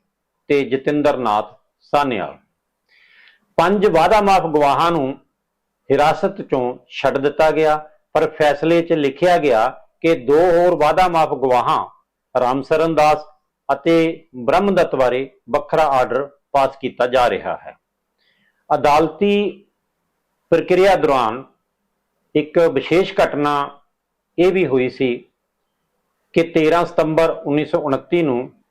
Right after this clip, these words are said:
ਜਤਿੰਦਰ ਨਾਥ ਦਾਸ ਦੀ ਤਰੇਹਠ ਦਿਨ ਦੀ ਭੁੱਖ ਹੜਤਾਲ ਤੋਂ ਬਾਅਦ ਮੌਤ ਹੋ ਗਈ ਸੀ। ਉਸ ਸਮੇਂ ਤੱਕ ਭਗਤ ਸਿੰਘ ਅਤੇ ਬੀ ਕੇ ਦੱਤ ਇੱਕ ਸੌ ਦਸ ਦਿਨ ਦੀ ਭੁੱਖ ਹੜਤਾਲ ਪੂਰੀ ਕਰ ਚੁੱਕੇ ਸਨ। ਤੋ ਇਸੇ ਤਰ੍ਹਾਂ ਹੀ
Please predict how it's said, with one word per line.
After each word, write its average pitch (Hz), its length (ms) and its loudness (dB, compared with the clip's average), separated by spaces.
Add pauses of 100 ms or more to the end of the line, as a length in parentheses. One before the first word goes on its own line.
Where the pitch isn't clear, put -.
(360)
ਜਤਿੰਦਰ 160 480 0
ਨਾਥ 170 240 0
ਦਾਸ 139 320 0
ਦੀ 117 260 -8 (760)
ਤਰੇਹਠ 208 380 4
ਦਿਨ 180 240 0
ਦੀ 170 80 0
ਭੁੱਖ 170 320 -2
ਹੜਤਾਲ 143 300 0
ਤੋਂ 135 180 -6
ਬਾਅਦ 127 380 2 (320)
ਮੌਤ 131 200 0
ਹੋ 110 220 -4
ਗਈ 90 180 -8
ਸੀ। - 200 -20 (760)
ਉਸ 165 160 0
ਸਮੇਂ 185 220 0
ਤੱਕ 185 340 -2
ਭਗਤ 156 220 0
ਸਿੰਘ 175 240 -2
ਅਤੇ 170 180 0
ਬੀ 139 180 -2
ਕੇ 160 140 -2
ਦੱਤ 151 260 0
ਇੱਕ 151 240 -6
ਸੌ 165 280 -2 (440)
ਦਸ 151 280 2
ਦਿਨ 156 200 0
ਦੀ 139 180 -2 (120)
ਭੁੱਖ - 240 -2
ਹੜਤਾਲ 120 320 0
ਪੂਰੀ 120 360 -4 (500)
ਕਰ 160 140 2
ਚੁੱਕੇ - 320 -6
ਸਨ। - 280 -16 (1500)
ਤੋ 156 480 2
ਇਸੇ 170 280 2
ਤਰ੍ਹਾਂ 208 240 0
ਹੀ 208 320 -2